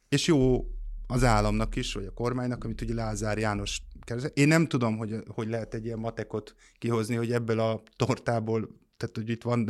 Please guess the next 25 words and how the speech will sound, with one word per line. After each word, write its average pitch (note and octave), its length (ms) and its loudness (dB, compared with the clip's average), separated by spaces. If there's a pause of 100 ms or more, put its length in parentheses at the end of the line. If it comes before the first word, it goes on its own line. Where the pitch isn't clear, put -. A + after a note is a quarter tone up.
nyolc A#2+ 300 2
szelet A2 260 -2
torta, A2 360 -2
és A2 140 -4
a A2 60 -2
végén A2+ 500 -2 (140)
végül A2+ 180 -6
is - 240 -10
kilenc A#2 320 0
szelet A#2+ 360 -4
legyen. B2+ 380 -2 (300)
Kicsit - 280 -2
azt - 220 0
beszélnek, A#2 460 -2
hogy A2 120 -6
itt - 200 -8
előállítható A2+ 720 2
egy A2+ 160 -2
olyan A2 120 -4
helyzet, B2 380 -2
hogy B2+ 160 -2 (240)
jobban C#3 320 4
járnak G#2+ 460 2 (720)
a A#2+ 80 -6
utasok, F#3 680 0